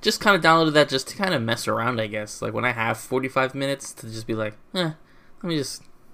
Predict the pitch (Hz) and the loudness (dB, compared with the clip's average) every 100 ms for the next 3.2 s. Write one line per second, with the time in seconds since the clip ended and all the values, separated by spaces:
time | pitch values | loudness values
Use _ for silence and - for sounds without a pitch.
0 | - 110 - - 117 113 113 107 110 110 | -16 -10 -8 -4 0 0 -2 -2 -2 -2
1 | - 98 104 110 - 107 107 - - 117 | -4 -6 -6 -8 -6 -6 -6 -6 -4 -2
2 | 117 113 113 113 107 - 117 - 123 127 | 2 4 4 0 -2 2 2 2 -4 -4
3 | 127 143 | -4 -6